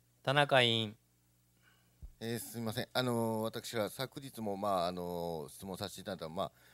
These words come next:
Speaker 2: あのー、まあ、この京都市の、が市民の足としてという話をさせていただいた中、やはりこの京都市交通局さんがですね、まあ、京都にある公共交通の、まあ、中心的な役割を果たしてほしいという、まあ、趣旨でもお話をさせていただきました。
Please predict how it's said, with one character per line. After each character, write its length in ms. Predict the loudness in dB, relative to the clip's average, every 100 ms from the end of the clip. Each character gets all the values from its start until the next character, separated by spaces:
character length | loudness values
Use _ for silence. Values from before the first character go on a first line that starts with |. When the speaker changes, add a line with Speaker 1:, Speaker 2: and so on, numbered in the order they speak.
| _
Speaker 2:
あ 60 | -8
の 180 | -6 -4
ー、 40 |
ま 120 | -4
あ、 20 | -2
こ 120 | -4
の 80 | -2
京 180 | -2
都 100 | -2 -6
市 120 | -6
の、 220 | -8 -8 -12 -10
が 160 | -10
市 160 | -8 -10
民 160 | -8 -4
の 100 | -4
足 200 | -4 -8
と 100 | -10
し 80 |
て 100 | -12 -4
と 120 | -4
い 20 |
う 20 |
話 260 | -2 -4 -6
を 80 | -6
さ 120 | -6
せ 80 | -6
て 60 |
い 60 | -4
た 80 | -4
だ 80 |
い 20 | -4
た 60 |
中、 200 | -6 -2
や 100 | -2 -2 -16 -6
は 100 | -4
り 80 | -2
こ 80 |
の 140 | -2 0
京 160 | -2
都 100 | -2
市 240 | -8 -8 -6
交 200 | -4 -4
通 120 | -4
局 220 | -10 -8
さ 100 | -6
ん 60 | -4
が 80 | -6
で 80 | -6
す 80 |
ね、 220 | -6 -8 -10 -20 -8
ま 80 | -4
あ、 20 |
京 160 | -2 -2
都 100 | 0
に 80 | 0
あ 40 |
る 100 | 0
公 240 | 2 0 2
共 200 | -2 2
交 160 | 0 0
通 300 | -6 -10 -10 -16 _
の、 80 | -2
ま 120 | 0
あ、 40 | -2
中 140 | -4
心 120 | -8
的 160 | -8 -6
な 80 | -6
役 140 | -4
割 160 | -4 -4
を 20 |
果 80 | -6
た 120 | -10
し 40 | -10
て 80 |
ほ 60 | -10
し 140 | -10
い 40 | -10
と 120 | -6
い 20 |
う、 180 | -4 -6 -10 -16
ま 120 | -8 -6
あ、 40 |
趣 100 | -6
旨 180 | -8 -4
で 80 | 0
も 180 | 0
お 60 | 0
話 260 | -4 -8 -6
を 60 |
さ 160 | -6 -6
せ 100 | -8
て 140 | -8
い 40 | -6
た 60 |
だ 80 | -6
き 100 | -6
ま 80 | -12
し 60 |
た。 160 | -12